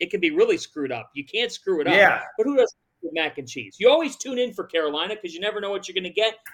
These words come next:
Speaker 1: You're never gonna turn down a bowl of mac and cheese. I don't know what
Speaker 2: Pretty true.
Speaker 1: pumpkin pie is. I don't know what pumpkin pie is. You know, the dessert. I'm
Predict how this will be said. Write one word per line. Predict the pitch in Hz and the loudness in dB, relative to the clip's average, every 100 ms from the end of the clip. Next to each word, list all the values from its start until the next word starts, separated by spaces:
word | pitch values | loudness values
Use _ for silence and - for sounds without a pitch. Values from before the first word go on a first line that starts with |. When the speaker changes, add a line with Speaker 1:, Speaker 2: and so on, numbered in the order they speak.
| - | -4
Speaker 1:
You're | |
never | 247 247 | -2 0
gonna | 202 180 | -2 -4
turn | - 185 | -8 -6
down | 170 156 | -4 -4
a | |
bowl | 139 151 139 | -2 -2 -2
of | |
mac | 131 123 120 | -4 -8 -12
and | |
cheese. | 117 120 98 - - _ _ - | -18 -18 -20 -20 -20 _ _ 2
I | 277 | 4
don't | 330 | 6
know | 294 | 4
what | 269 | 4
Speaker 2:
Pretty | 170 - | 4 0
true. | 233 | 0
Speaker 1:
pumpkin | 247 247 190 | 0 -2 -4
pie | 190 202 226 240 247 | -4 -2 2 6 6
is. | 240 - - - | 6 -4 -14 -8
I | 220 | -4
don't | 247 | 0
know | |
what | 226 226 208 | 2 0 -2
pumpkin | 214 - 190 | -8 -2 -4
pie | - 180 202 | -4 -4 0
is. | 214 214 208 | 4 4 2
You | 202 | -8
know, | 190 | -4
the | 185 | -4
dessert. | 175 147 196 208 190 | -6 -6 -2 -2 -2
I'm | 185 | -8